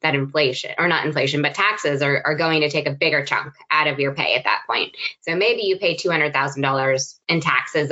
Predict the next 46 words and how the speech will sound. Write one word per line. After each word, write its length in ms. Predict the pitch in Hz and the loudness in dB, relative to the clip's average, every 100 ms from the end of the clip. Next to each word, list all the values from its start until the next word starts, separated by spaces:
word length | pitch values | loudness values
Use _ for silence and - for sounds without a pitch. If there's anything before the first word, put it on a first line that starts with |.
| - | -4
all 300 | - 202 185 | 0 0 0
in, 260 | 156 151 156 | -2 -6 -2
which 200 | 185 190 | -2 -2
sounds 380 | - 220 247 269 | 0 2 2 -2
painful, 760 | - 254 262 254 156 151 170 - - - - | -2 0 0 0 0 0 -2 -6 -12 -12 -4
but 140 | 208 | 0
that 240 | 208 202 - | 2 2 -4
still 260 | - 220 | -2 2
leaves 580 | 214 185 190 202 202 - | 2 2 -2 0 -2 -2
you 360 | 147 - - - | 0 0 -2 -6
three 220 | - 190 | -2 0
hundred 320 | 190 185 185 175 | 2 2 2 2
thousand 400 | 160 170 165 160 | 0 0 -2 0
dollars 600 | 160 180 165 147 143 - | 2 2 2 2 -2 -2
to 120 | 156 | -4
save 460 | 143 143 147 143 139 | 0 0 2 0 -2
and 160 | - 160 | -2 -2
spend. 540 | - 226 - - 143 - - - - | -2 -2 -2 -4 -12 -8 -6 -6 -6
And 140 | 165 185 | -2 0
if 120 | 180 | 0
you 140 | 185 | 0
save 380 | 196 190 185 175 - _ _ | 0 0 0 -2 -10 _ _
forty 400 | - 185 202 202 | -4 0 0 0
percent 360 | 202 185 180 160 | 0 0 0 0
of 140 | 147 | 0
that, 480 | 170 220 165 156 - | 0 0 0 -2 -2
that's 260 | 160 165 - | -4 -4 -6
two 260 | - 233 226 | -4 -2 0
hundred 300 | 220 214 208 | 0 0 2
thousand 400 | 156 180 180 185 | 0 0 0 0
dollars 320 | 165 170 175 | 2 2 0
per 140 | 185 | -2
year. 440 | 175 139 143 165 - - - - | 0 2 2 0 -6 -16 -4 0
It 160 | 170 | 0
still 500 | - - - 185 190 | -4 -16 -4 0 2
leaves 320 | 180 185 180 | 2 0 0
you 140 | 165 160 | 0 0
a 60 | |
hundred 340 | 151 156 165 170 | 0 0 2 2
thousand 300 | 156 156 156 | 0 2 0
dollars 280 | 147 151 151 | 2 0 0
per 140 | 165 | 0
year 240 | 156 151 | 2 2
for 160 | 147 160 | 0 0
your 200 | 147 147 | 2 0
expenses, 800 | 139 - 185 202 151 151 160 | -2 -2 0 0 0 0 0